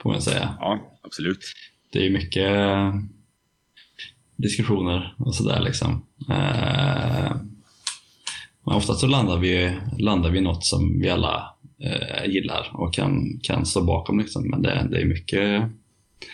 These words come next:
Speaker 1: mycket tyckande fram och tillbaka,
Speaker 2: Ja.
Speaker 1: såklart.
Speaker 2: Och liksom, och det är väl det som en, som en skiva är. I varje fall Anthropocenic, att den är både, den är både glädje och sorg och både liksom extas och ilska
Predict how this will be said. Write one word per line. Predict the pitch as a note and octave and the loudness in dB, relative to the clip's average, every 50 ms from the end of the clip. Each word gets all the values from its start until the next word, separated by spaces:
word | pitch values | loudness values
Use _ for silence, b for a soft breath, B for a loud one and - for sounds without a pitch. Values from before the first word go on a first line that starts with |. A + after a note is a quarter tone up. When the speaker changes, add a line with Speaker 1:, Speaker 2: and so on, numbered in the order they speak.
| B B B B B B B B B B B B _ _ _ _ _ - _ - - F2+ F2+ - - | B B B B B B B B B B B B _ _ _ _ _ -20 _ -2 0 0 0 0 0
Speaker 1:
mycket | - E2+ E2+ G2 - | 0 0 -2 0 0
tyckande | - B2+ - - - - - - E2+ - - - _ _ _ - | 0 2 2 0 0 0 0 -2 -4 -6 -10 -16 _ _ _ -4
fram | - F#2 - | -4 0 0
och | - F2+ | 0 0
tillbaka, | - - - E2+ - - - | 0 0 -2 -2 -2 -2 -2
Speaker 2:
Ja. | F2 F2 - _ _ _ | -2 -2 -4 _ _ _
Speaker 1:
såklart. | - - - - - - | -6 -2 -2 0 0 0
Speaker 2:
Och | - F#2+ G2 | 0 0 0
liksom, | F#2+ F2+ - - F#2 F2+ F2+ F2 - - | 0 0 0 -2 0 2 2 2 0 -2
och | - C#2+ F#2+ F#2+ | -4 -2 0 0
det | G2 | 2
är | G2+ | 2
väl | G2+ G2+ | 2 4
det | F#2 G2 G#2+ A#2 A#2+ A2+ | 4 4 4 4 2 2
som | B2+ B2 A#2+ | 0 0 0
en, | A2+ A2 G#2 G2+ | 2 2 0 0
som | - G#2 G2+ | -2 -2 -2
en | G2 F#2 | -2 -2
skiva | - - G#2+ G#2 F2 E2+ E2 E2 - | -2 -2 0 0 0 0 0 -2 -2
är. | - B2+ C3+ A#2 E2+ E2 | 0 0 0 0 0 -2
I | - - _ _ _ _ - - - F#2+ | -4 -8 _ _ _ _ -20 -20 -6 -2
varje | F#2+ F#2+ | -2 0
fall | - C3+ C3 | 0 0 0
Anthropocenic, | A2 F2 D#2+ - - - D#2+ - E2+ D#2 E2 A2 - _ _ - - - | 0 -2 -4 -6 -10 -10 -8 -6 -6 -4 -4 -4 -4 _ _ -20 -20 -16
att | - | -6
den | - F2+ E2+ | -4 -2 -2
är | D#2+ E2+ | 0 -2
både, | G#2 A2+ A2+ G#2+ G2 F#2+ F2+ E2 | 0 0 -2 0 0 -2 -2 -2
den | D2+ F#2 F#2 F#2 | -2 -2 -2 -2
är | F2+ | 0
både | F2 F2+ F2 F2 E2+ | 0 -2 -2 -2 -2
glädje | E2 F2+ F#2 F2+ E2 D#2 D#2+ F#2+ G#2+ A2 G2+ | 0 0 0 0 0 -2 -2 -2 0 0 0
och | F#2+ A2+ A2 | 0 -2 -4
sorg | - - G2 D#2+ D#2 D2 C#2+ C#2+ C#2+ - _ | -4 -4 -4 -4 -4 -6 -8 -10 -12 -14 _
och | _ - E2 | _ -12 -8
både | D#2+ E2 E2 E2 D#2+ E2 D#2 D2+ D2 C#2 | -6 -4 -4 -4 -2 -2 -2 -2 -2 -2
liksom | C#2 C#2 - - - D2+ C#2 - - | -4 -8 -10 -10 -10 -10 -10 -8 -10
extas | - - - - - F#2+ F#2+ G2 G2+ F#2+ - - - | -10 -6 -6 -4 -2 0 0 0 0 -2 -2 -4 -4
och | F#2+ F2+ F#2+ | -2 0 0
ilska | G#2 F2+ D#2+ - - - - - - - | 0 0 -2 -4 -6 -10 -6 -6 -6 -6